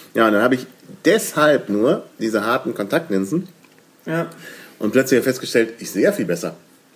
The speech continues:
Speaker 1: Also zum Beispiel hätte ich mit der Brille da hinten, das, ach so, kann jetzt wieder keiner sehen, nicht lesen können. Oder zum Beispiel habe ich mit den Kontaktlinsen zum ersten Mal, äh, beim Autofahren die Werbung unter den Nummernschildern lesen können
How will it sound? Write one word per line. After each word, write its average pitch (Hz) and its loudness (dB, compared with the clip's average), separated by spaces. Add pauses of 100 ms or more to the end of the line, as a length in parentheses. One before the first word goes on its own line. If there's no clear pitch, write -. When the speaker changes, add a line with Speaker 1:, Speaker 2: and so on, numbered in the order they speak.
(560)
Speaker 1:
Also 104 0
zum 117 2
Beispiel 120 2
hätte 127 0
ich 113 -8
mit 107 0
der 98 4
Brille 127 2
da 95 2
hinten, 110 0
das, 101 0
ach 92 -10
so, 98 -8
kann 92 -10
jetzt 85 -4
wieder 90 -4
keiner 82 -6
sehen, 82 -8 (300)
nicht 117 -6
lesen 135 4
können. 127 0 (220)
Oder 107 2
zum 104 -4
Beispiel 110 2 (540)
habe 110 -2
ich 117 0
mit - 2
den 113 -2
Kontaktlinsen 117 -2
zum 104 -8
ersten 127 -4
Mal, 113 0 (400)
äh, 107 2
beim 92 0
Autofahren 135 0 (280)
die 104 -2
Werbung 120 4
unter 107 0
den 98 2
Nummernschildern 113 0
lesen 87 0
können 73 -8